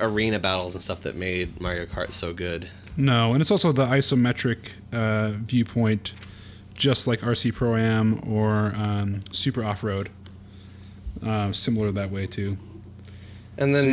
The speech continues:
Speaker 2: yeah, three ways to play. You can play two-player modes with split screen, so that's pretty cool. Then you do have versus mode. Uh, it says, "The ultra cool option that lets you choose what plant to race on and gives you all the weapons right from the start."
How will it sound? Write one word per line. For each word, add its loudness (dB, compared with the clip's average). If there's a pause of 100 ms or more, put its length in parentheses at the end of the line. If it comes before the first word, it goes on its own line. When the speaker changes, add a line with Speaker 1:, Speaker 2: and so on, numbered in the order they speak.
Speaker 2:
yeah, -4
three 4
ways 6
to 2
play. 6
You 4
can 0
play 4
two-player 2
modes 2
with 2
split 0
screen, 2 (260)
so -2
that's 0
pretty -2
cool. 2 (720)
Then 2
you 6
do 6
have 6
versus 2
mode. 4 (280)
Uh, 4
it 0
says, 0 (420)
"The 4
ultra 2
cool 2
option 0
that 0
lets 2
you 2
choose 2
what 2
plant 2
to 0
race 2
on 4
and 2
gives 2
you 2
all 2
the 4
weapons 2
right 2
from 0
the 0
start." -6